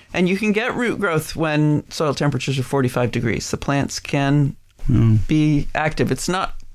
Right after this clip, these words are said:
Speaker 1: fast active, but it's active.
Speaker 2: I think basically when it comes to transplanting shrubs or perennials, uh, the general rule would be don't do it in the extreme seasons
Speaker 1: Yes.
Speaker 2: wherever you live
Speaker 1: Right.
Speaker 2: to avoid too much heat or too much cold.
Speaker 1: Yes.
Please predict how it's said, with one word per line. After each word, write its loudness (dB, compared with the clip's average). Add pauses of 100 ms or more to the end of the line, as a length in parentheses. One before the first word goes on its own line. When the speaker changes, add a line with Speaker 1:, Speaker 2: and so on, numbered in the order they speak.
(240)
Speaker 1:
fast -4 (160)
active, -2
but 0
it's 0
active. -4 (300)
Speaker 2:
I 0
think 4
basically 2
when 2
it 2
comes 2
to 2
transplanting 2
shrubs 0
or 0
perennials, 2
uh, -2
the 0
general 4
rule 4
would 4
be 4
don't 2
do 6
it 2 (280)
in 4
the 4
extreme 4
seasons 0
Speaker 1:
Yes. 0
Speaker 2:
wherever 4
you 6
live 0
Speaker 1:
Right. -2
Speaker 2:
to 4
avoid 2 (240)
too 2
much 2
heat 2 (260)
or 2
too 4
much 0
cold. 2
Speaker 1:
Yes. -4